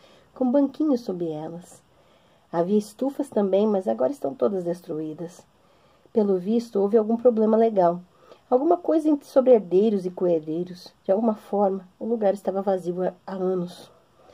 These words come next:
Receio que isso estrague um pouco a minha fantasma-, fantasmagoria, mas não me importo. Há algo estranho nessa casa, posso sentir.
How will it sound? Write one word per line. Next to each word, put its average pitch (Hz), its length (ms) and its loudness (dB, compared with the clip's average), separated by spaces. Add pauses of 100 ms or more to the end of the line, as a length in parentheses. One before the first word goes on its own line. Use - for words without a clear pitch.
(400)
Receio 330 560 2
que 311 140 -4
isso 294 160 -8
estrague 226 400 2
um 240 100 2
pouco 214 320 0
a - 20 0
minha 214 220 2
fantasma-, 202 540 -4 (560)
fantasmagoria, 190 1080 -2 (420)
mas 233 200 4
não 285 100 4
me 330 80 4
importo. 175 560 2 (340)
Há 175 140 0
algo 190 180 4
estranho 208 600 0
nessa 180 320 0
casa, 175 440 -6
posso 208 280 -2
sentir. 180 560 -12